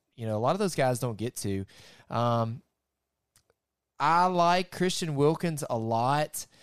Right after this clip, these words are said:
I guess the big question for me is, is he gonna take a step in the sack department this year? Is Jalen Phillips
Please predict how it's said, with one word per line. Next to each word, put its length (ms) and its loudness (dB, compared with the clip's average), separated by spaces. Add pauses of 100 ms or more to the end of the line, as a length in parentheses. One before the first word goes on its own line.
(180)
I 100 -2
guess 220 0
the 100 -2
big 180 2
question 400 0
for 160 -4
me 320 -2
is, 500 -4
is 240 -2
he 140 -2
gonna 240 0
take 300 -4
a 60 -2
step 440 -2
in 240 -8
the 80 -6
sack 400 -6
department 420 -6
this 200 -8
year? 120 -6
Is 340 0
Jalen 380 0
Phillips 520 0